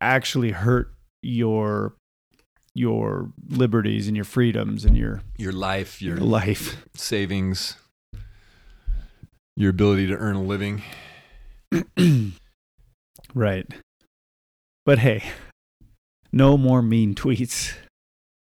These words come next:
Speaker 1: Well, actually, there are mean tweets 'cause Donald Trump's been <laughs> re-allowed on Twitter, as lo-, as, along with Alex Jones, as we talked about
Speaker 2: Yeah.
Speaker 1: last week.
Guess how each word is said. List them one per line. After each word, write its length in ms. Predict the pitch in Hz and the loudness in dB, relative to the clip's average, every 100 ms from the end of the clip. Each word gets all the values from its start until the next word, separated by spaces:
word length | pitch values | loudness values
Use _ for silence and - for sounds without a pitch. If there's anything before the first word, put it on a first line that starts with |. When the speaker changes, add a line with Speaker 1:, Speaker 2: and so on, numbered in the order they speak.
| _ 143 | _ -4
Speaker 1:
Well, 80 | |
actually, 240 | 175 - 165 | -2 2 6
there 160 | 156 | 8
are 140 | 175 165 | 8 6
mean 200 | 123 107 | 4 0
tweets 300 | - 101 - | -4 -8 -4
'cause 140 | 127 | -4
Donald 300 | 107 135 135 | 0 2 2
Trump's 280 | - 135 117 | 2 0 0
been 340 | - 123 120 113 | -2 0 0 0
<laughs> 20 | |
re-allowed 600 | 123 123 110 107 107 101 | 2 2 2 2 0 0
on 160 | 98 | -4
Twitter, 380 | - 107 101 110 | -4 -4 -2 0
as 160 | 113 120 | 0 -2
lo-, 80 | 131 | 0
as, 220 | 147 151 | 0 0
along 380 | - 143 170 175 | 2 4 4 4
with 160 | 160 | 0
Alex 360 | - 147 147 - | 0 0 -2 -4
Jones, 460 | 185 196 131 95 98 | -4 -2 -2 -2 -6
as 100 | 101 | -8
we 80 | |
talked 300 | 104 107 - | -4 -6 -4
about 140 | 101 98 | 0 4
Speaker 2:
Yeah. 160 | 117 | 6
Speaker 1:
last 140 | 139 92 | 4 2
week. 180 | - | -2